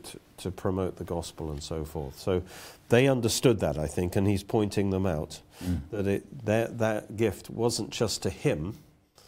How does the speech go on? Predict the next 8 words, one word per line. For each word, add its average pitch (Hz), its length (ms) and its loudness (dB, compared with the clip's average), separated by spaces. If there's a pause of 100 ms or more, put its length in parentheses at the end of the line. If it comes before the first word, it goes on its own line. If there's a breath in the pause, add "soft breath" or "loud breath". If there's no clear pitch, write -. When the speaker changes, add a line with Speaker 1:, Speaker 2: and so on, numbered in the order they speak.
(360 loud breath)
Speaker 1:
as 98 160 -2
a 107 40 2
human 98 420 2
being 98 340 0
to 87 100 -4
meet 95 260 0
his 87 180 -4
needs, 85 520 -4